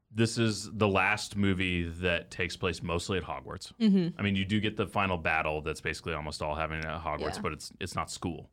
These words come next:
Speaker 2: Exactly.
Speaker 1: This is still
Speaker 2: It's a
Speaker 1: school.
Speaker 2: battlefield, yeah.
Speaker 1: And it's still, you get Quidditch, and you get the whole, uh, Harry tricking Ron into being awesome
Speaker 2: Mm-hmm.
Speaker 1: as the keeper. Um, you get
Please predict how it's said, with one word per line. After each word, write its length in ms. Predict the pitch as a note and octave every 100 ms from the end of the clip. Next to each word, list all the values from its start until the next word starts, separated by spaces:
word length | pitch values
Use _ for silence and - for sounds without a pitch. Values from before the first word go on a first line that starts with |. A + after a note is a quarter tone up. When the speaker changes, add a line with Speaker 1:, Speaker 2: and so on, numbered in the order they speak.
| -
Speaker 2:
Exactly. 260 | F3+ -
Speaker 1:
This 120 | F#2+ A#2
is 140 | A2
still 140 | - F#2
Speaker 2:
It's 100 | G3+
a 40 |
Speaker 1:
school. 120 | G3+ E3
Speaker 2:
battlefield, 340 | G3 F#3+ -
yeah. 160 | - - -
Speaker 1:
And 160 | G#2
it's 140 | F#2+ -
still, 720 | - A2 G#2 G2+ F#2+ F2 - _ _ _ _ _
you 120 | G2+ G#2+
get 140 | G2
Quidditch, 500 | - F#2+ F2+ E2+ - - _
and 140 | G2+ F2+
you 100 | F2
get 200 | F#2 F2+
the 80 | F2+
whole, 580 | - F2+ E2+ E2 D#2+ - _ _ -
uh, 380 | F2+ E2 D#2+ D#2+ -
Harry 320 | G2+ F#2 F2+
tricking 400 | - F#2 F2+ E2+
Ron 280 | E2 D#2 D#2+
into 160 | D#2
being 200 | D#2+ D#2+ E2
awesome 500 | D2+ C#2+ - D2+ D#2+
Speaker 2:
Mm-hmm. 140 | A3 G3
Speaker 1:
as 140 | D#3+
the 60 | D#3+
keeper. 460 | - - D#2+ D#2+ - _ _ _ -
Um, 640 | F2+ E2 D#2+ D#2 D#2 D2+ - _ _ -
you 160 | F#2+
get 460 | F2+ F#2+ F2+ F2+